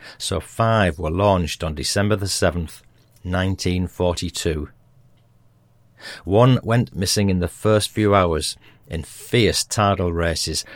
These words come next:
and after its occupants, Sergeant Samuel Wallace and Marine Robert Ewart, got to the shore, they were captured by the Germans. Then another capsized,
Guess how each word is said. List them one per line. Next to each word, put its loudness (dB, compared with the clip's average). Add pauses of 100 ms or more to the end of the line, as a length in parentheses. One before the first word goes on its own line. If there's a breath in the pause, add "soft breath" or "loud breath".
and -6
after -2
its 0
occupants, -2
Sergeant -4
Samuel 0
Wallace 0 (240 loud breath)
and -2
Marine 0
Robert 0
Ewart, -2 (240 loud breath)
got 0
to -10
the -2
shore, -2 (240 loud breath)
they 0
were -2
captured -4
by 0
the -2
Germans. -4 (880 loud breath)
Then 6
another 2
capsized, -4